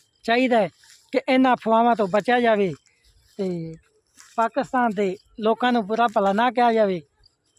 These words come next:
ਤਾਂ ਇਸ ਵੀਡੀਓ ਨੂੰ ਵੱਧ ਤੋਂ ਵੱਧ ਸ਼ੇਅਰ ਕਰਨਾ,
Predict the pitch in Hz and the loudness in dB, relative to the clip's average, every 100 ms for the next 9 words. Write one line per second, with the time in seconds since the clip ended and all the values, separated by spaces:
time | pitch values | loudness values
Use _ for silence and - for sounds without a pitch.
0 | _ _ _ _ _ - _ _ _ - | _ _ _ _ _ -20 _ _ _ -20
1 | _ _ - - _ - _ - - - | _ _ -20 -20 _ -20 _ -20 -8 -4
2 | 254 240 196 240 254 254 240 208 190 196 | 0 0 0 -2 0 0 0 0 -2 0
3 | 226 220 202 202 220 - 233 240 240 208 | 0 -2 0 0 0 0 0 0 -2 -2
4 | 196 180 | -2 -6